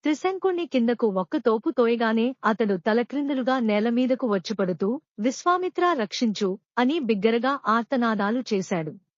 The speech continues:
విశ్వామిత్రుడు ఆ కేకలు విని ఆకాశం నుంచి కిందకు తలక్రిందులుగా వస్తున్న త్రిశంకుణ్ణి మంత్రశక్తితో అలాగే నిలిపి ఉంచి,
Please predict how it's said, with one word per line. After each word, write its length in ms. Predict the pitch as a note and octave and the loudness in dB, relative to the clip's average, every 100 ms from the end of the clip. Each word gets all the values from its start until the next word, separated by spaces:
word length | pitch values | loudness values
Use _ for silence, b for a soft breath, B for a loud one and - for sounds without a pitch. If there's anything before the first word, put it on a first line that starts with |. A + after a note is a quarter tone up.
| _ _ _ _ _ _ _ - | _ _ _ _ _ _ _ -6
విశ్వామిత్రుడు 800 | A3+ C4 - F4+ F4+ - B3 B3+ - | -4 -2 2 2 0 0 2 2 2
ఆ 100 | A3 | 0
కేకలు 420 | - A3 G#3+ B3 | 0 0 0 0
విని 280 | A#3+ A#3+ C4 | 0 0 0
ఆకాశం 580 | - A3 A3+ A#3+ - B3+ | 0 0 0 -4 -2 0
నుంచి 340 | A#3 G3+ C4 | 0 -2 -4
కిందకు 440 | - A#3+ A#3 B3 F4 | 0 0 2 0 0
తలక్రిందులుగా 800 | G#3+ A3 G#3+ B3 B3 B3+ B3 | 0 0 0 0 0 0 0
వస్తున్న 420 | A3+ G#3+ - A3 G3 | 0 -2 0 0 0
త్రిశంకుణ్ణి 680 | - G#3 C4 B3 B3+ A#3 A3 | -2 -2 0 0 0 2 0
మంత్రశక్తితో 920 | F3+ G3 G#3 A#3+ A#3+ G#3+ A3+ A#3 A3+ | 0 -2 0 -2 -2 -2 0 0 0
అలాగే 440 | F#3 G3 G#3+ A#3 | 0 0 0 2
నిలిపి 340 | A3 F#3 F#3 G#3 | 2 0 -2 -2
ఉంచి, 420 | G3+ F#3 A#3 | -2 0 -4